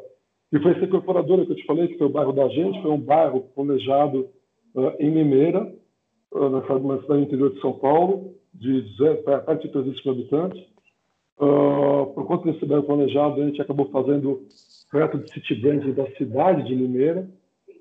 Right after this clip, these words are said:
ah, que foi também um projeto, um processo bem bacana. Com, lá foi com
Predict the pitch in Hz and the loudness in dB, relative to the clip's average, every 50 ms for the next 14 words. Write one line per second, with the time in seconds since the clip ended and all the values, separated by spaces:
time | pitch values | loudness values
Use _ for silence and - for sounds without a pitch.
0 | _ _ _ 135 135 139 143 139 139 139 135 135 139 151 - - - - _ _ | _ _ _ -4 0 0 2 2 2 2 2 2 2 0 -2 -4 -12 -20 _ _
1 | _ _ _ _ - 131 - - 143 139 143 139 143 151 147 151 151 151 - 143 | _ _ _ _ -14 -4 0 0 2 2 2 2 2 2 2 2 0 0 0 -4
2 | 120 - 139 131 147 - - 117 113 160 190 196 175 170 165 - - 165 170 170 | -4 -4 -4 -4 -4 -8 -12 -4 -2 0 0 0 0 -2 -2 -2 -2 0 0 0
3 | 156 165 - 160 151 - _ _ _ - - - 170 185 190 190 196 185 - - | -2 -4 -6 -10 -10 -12 _ _ _ -20 -8 -2 0 0 2 2 0 -2 -4 -8